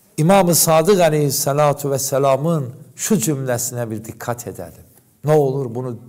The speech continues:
çok, çok okuyalım. "Hamsu hisalin men lem yekun fihi şey'un minha,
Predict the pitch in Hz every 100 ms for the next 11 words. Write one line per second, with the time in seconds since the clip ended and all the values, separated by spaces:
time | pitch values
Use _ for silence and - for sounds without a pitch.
0 | - _ _ _ _ _ _ _ _ _
1 | - - 208 - - - - _ _ _
2 | - - 127 123 - 107 - 95 - -
3 | - _ _ _ _ _ _ _ _ _
4 | _ _ _ _ _ _ _ _ _ _
5 | _ - - 160 175 151 156 147 143 -
6 | 165 165 147 135 135 135 131 135 196 180
7 | 160 151 151 131 120 135 131 127 123 -
8 | 131 127 123 123 127 139 139 131 117 185
9 | 202 180